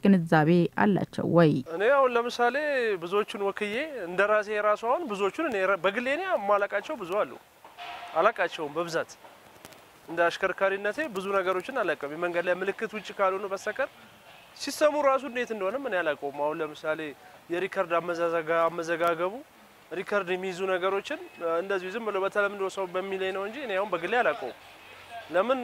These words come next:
Speaker 2: በወረቀት ላይ የተደገፈ ነገር ስለሌለኝ ማለት ነው። በወረቀት ላይ የተደ-፣ አሁን ለምሳሌ ዝ-፣ በስንት ዓመተ ምህረት ነው?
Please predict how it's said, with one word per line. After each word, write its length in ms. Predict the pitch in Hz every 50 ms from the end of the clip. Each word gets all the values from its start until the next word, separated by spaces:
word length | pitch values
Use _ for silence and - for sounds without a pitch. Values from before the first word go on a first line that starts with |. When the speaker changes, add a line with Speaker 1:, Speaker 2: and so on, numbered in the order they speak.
| 226 175
Speaker 2:
በወረቀት 680 | 151 170 175 180 180 180 170 185 202 226 220 214 208 -
ላይ 100 | 202 190
የተደገፈ 440 | 180 - 196 190 175 165 190 175 - 190
ነገር 240 | 196 196 196 247 254
ስለሌለኝ 500 | - - 202 208 202 190 185 190 185 180
ማለት 280 | 175 170 147 139 127 -
ነው። 140 | - - - - - - - - - - - - - - - - - - - - - -
በወረቀት 420 | 147 165 175 185 190 185 - 190
ላይ 100 | 196 190
የተደ-፣ 280 | 196 180 185 185 185 165
አሁን 220 | 160 170 196 214 214
ለምሳሌ 420 | 202 202 196 190 - 196 190 180 185 185 180 175 165 165 165 165 165 160 151
ዝ-፣ 400 | 143 147 147 147 151 160 160 160 151
በስንት 520 | 151 160 160 160 156 156 - - 180 180 175
ዓመተ 260 | 165 156 160 151 - 156
ምህረት 260 | 147 151 160 160 -
ነው? 140 | 202 214